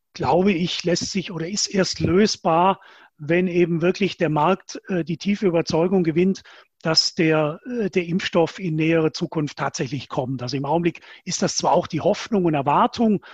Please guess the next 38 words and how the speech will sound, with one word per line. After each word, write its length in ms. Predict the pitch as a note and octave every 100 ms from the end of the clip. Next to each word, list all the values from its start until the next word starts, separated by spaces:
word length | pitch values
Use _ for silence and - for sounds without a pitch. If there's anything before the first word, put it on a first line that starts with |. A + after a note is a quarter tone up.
| - - _
aber 180 | E3+ F3
ich 140 | E3
sage 160 | - E3+
jetzt 120 | F3+
mal, 260 | F3 E3 E3
die 160 | G3+
Anzeichen 440 | E3 F#3 G3 E3 D#3+
müssen 240 | E3 E3+
schon 180 | - E3
noch 120 | F3+
ein 80 | D#3
bisschen 260 | D#3 - D3
stärker 460 | - D3 E3 E3+
werden, 300 | D3+ D3+ D3 - - -
sage 240 | - D3+
ich 60 | C#3+
mal, 160 | D#3 D3+
dass 180 | D3+
bis 140 | - D#3
spätestens 760 | - E3+ F3 F3 - F3 -
Frühjahr, 680 | - - F3+ F3+ D#3+ D#3+ - _ _ - _ _
äh, 380 | F3+ D3+ D#3 D#3
oder 340 | E3+ F3+ D3
Frühjahr, 360 | - G3 G3+ F3
Sommer, 360 | - F3 G3 E3
sage 240 | D#3+ E3
ich 40 |
jetzt 180 | D#3+ -
mal, 120 | E3
für 140 | D3 D#3+
die 80 | D3+
breite 400 | C3 C#3+ F#3 E3+
Bevölkerung 680 | E3+ F3+ F3 - F3 D#3+ - - -
ein 160 | - E3
Impfstoff 480 | F3+ G#3 - F3 -
zur 160 | -
Verfügung 440 | C#3+ D3+ F#3 G3+ F3
stellt, 380 | - E3 D#3